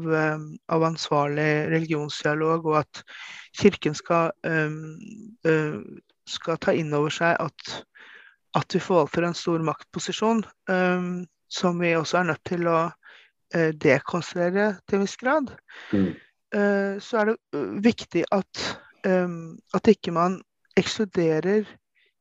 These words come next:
Speaker 1: de som, eh, har et teologisk eksklu-, eks-, eksklusivistisk standpunkt i kirken, men inkluderer dem i en intrareligiøs samtale.
Speaker 2: Mm,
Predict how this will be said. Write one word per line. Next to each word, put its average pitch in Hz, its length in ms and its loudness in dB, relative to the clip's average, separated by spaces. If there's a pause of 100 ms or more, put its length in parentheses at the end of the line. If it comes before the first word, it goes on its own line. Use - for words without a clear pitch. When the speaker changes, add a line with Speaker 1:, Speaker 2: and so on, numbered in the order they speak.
(140)
Speaker 1:
de 185 200 2
som, 208 480 0 (380)
eh, 190 140 4
har 180 440 0
et 226 100 -4
teologisk 208 760 0
eksklu-, - 420 -2 (120)
eks-, - 380 0 (120)
eksklusivistisk - 1080 2
standpunkt 170 640 0
i 202 60 2
kirken, 277 460 2 (480)
men 208 100 2
inkluderer 185 680 2
dem 233 300 0
i 180 140 0
en 180 180 2
intrareligiøs 196 880 0
samtale. 262 580 -2 (340)
Speaker 2:
Mm, - 280 -2